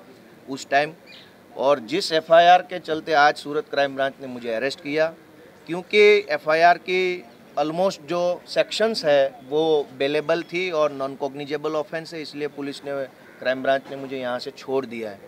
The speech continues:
लेकिन ये सारी technical बातें हो गई, legal बातें हो गई। दरअसल बात ये है कि आम आदमी पार्टी ने और हम जैसे छोटे लोगों ने मिलके गुजरात जैसे भाजपा के गढ़ माने जाने वाले state में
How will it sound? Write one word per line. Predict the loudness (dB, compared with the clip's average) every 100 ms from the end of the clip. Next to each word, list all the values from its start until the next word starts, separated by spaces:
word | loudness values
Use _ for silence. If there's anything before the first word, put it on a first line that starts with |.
| -20 -20 -20 -20 -14 -2
लेकिन | 0 2 2
ये | 2
सारी | 4 4 4 0
technical | -2 -4 -4 -4 0
बातें | 4 4 2
हो | -4 -4
गई, | -6
legal | -6 -4 0
बातें | 2 2 0
हो | -8 -8
गई। | -12 -14 -8 0
दरअसल | 2 2 2
बात | 4 4 4
ये | 0 0
है | 0
कि | 0 2 2 0 -6 -20 -8 0
आम | 4 4 4
आदमी | 2 2 -6
पार्टी | 0 2 0 -2
ने | -4 0
और | 2 2
हम | 0 -4
जैसे | -4 -6 -8
छोटे | -10 -10 -6 -6
लोगों | -6 -6 -6
ने | -6
मिलके | -6 -8 -8 -10
गुजरात | -8 -8 2 6 6 4
जैसे | -2 -4 -2 -4
भाजपा | 2 2 2 0 0
के | -2
गढ़ | 2 4 4
माने | 2 0 0
जाने | -2 -2
वाले | 0 0 -2
state | -2 -2 -2
में | -2 -4